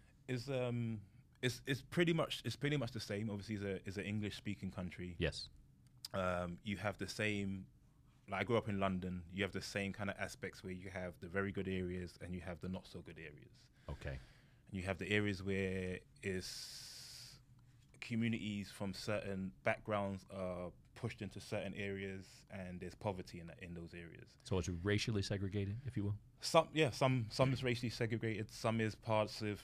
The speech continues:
Speaker 1: is all, all different, 'cause obviously England, they took over, like, one third of the world at one stage, the
Speaker 2: Right.
Speaker 1: British Empire.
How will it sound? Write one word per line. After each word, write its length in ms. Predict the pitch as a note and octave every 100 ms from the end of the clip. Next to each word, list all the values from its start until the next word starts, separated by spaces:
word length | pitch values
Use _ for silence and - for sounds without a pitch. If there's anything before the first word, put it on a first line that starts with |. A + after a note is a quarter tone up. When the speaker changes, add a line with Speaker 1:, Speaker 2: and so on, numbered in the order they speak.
| -
Speaker 1:
is 220 | G2+ G2 - - - - -
all, 220 | - A#2 A#2
all 140 | A#2+
different, 280 | A#2+ A#2 G#2
'cause 180 | G#2+ -
obviously 260 | A2 A2 -
England, 400 | A#2+ A#2 A2 G#2 F2+ - - -
they 160 | G2 G2
took 240 | - -
over, 240 | G2 F#2 F#2
like, 140 | F2+
one 180 | F#2+ G2
third 200 | F2+ F#2
of 80 | F2
the 60 | E2
world 300 | F2 G2 F#2
at 100 | E2
one 220 | F2 F2
stage, 300 | - D#2+ E2
the 80 | D2
Speaker 2:
Right. 120 | E2
Speaker 1:
British 240 | E2+ F2+ -
Empire. 340 | G#2 - F2